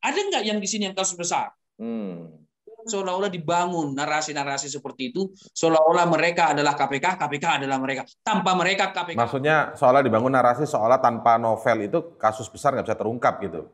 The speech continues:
Speaker 1: Betul, tanpa Novel dan Novel C S lah kita sebut
Speaker 2: Hmm.
Speaker 1: gitu ya.
Speaker 2: Hmm.
Speaker 1: Jadi janganlah terlalu merasa lebih tinggi daripada yang lain. Tidak baik.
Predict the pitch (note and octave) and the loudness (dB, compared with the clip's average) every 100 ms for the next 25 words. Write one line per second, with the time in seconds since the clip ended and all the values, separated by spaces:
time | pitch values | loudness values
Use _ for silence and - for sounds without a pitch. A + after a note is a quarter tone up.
0 | _ - B3 - - A#3 G3 - F#3 F3+ | _ -12 -12 -10 -2 2 2 0 -2 0
1 | F3 F3 F3+ E3 E3+ E3+ - _ _ D#3+ | 0 0 -2 -2 -2 -4 -10 _ _ -20
2 | D#3+ E3 E3+ E3 F#3 F#3+ D3+ A#2+ C3+ C3+ | -4 -4 -4 -4 -2 0 0 -2 -4 -6
3 | C#3+ C#3 B2 C3 B2 C#3 F3 - _ F#3+ | -4 -6 -6 -4 0 0 -2 -8 _ -10
4 | - G3 A3 G3 F#3+ G3 E3 D#3+ D#3 D#3 | -4 -2 0 0 0 0 0 0 -4 -2
5 | D3+ D#3+ D#3+ C#3+ C#3 D3+ C#3 - C#3+ C#3+ | 0 -2 -4 -2 -2 -4 -6 -8 -8 -6
6 | D#3 D#3 C#3+ C#3+ B2+ B2+ B2+ B2 B2+ B2 | -6 -4 -2 0 0 0 0 0 -2 -2
7 | A#3+ A3 - A#2+ A2+ | 0 0 0 -2 -4